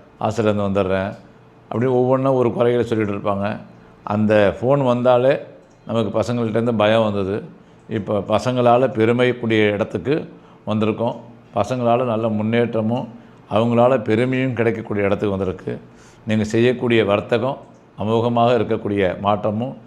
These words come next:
நல்ல பரபரப்பாக, அதாவது ஏற்றமா இருக்கும். நிறைய தொழில் வர்த்தகம், நேரம் இல்லாத அளவுக்கு நம்ம ஆர்டர்ஸ் நிறைய இருக்கும் அப்படின்னு சொல்லியிருக்கேன்.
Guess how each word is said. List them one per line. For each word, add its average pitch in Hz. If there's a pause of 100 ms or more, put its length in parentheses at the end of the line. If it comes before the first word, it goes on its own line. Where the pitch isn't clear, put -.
(400)
நல்ல 117
பரபரப்பாக, 117
அதாவது 120 (500)
ஏற்றமா 139
இருக்கும். 90 (380)
நிறைய 117
தொழில் 120
வர்த்தகம், 113
நேரம் 127
இல்லாத 120
அளவுக்கு 135 (400)
நம்ம 117
ஆர்டர்ஸ் 120
நிறைய 113
இருக்கும் 110 (120)
அப்படின்னு 107
சொல்லியிருக்கேன். 104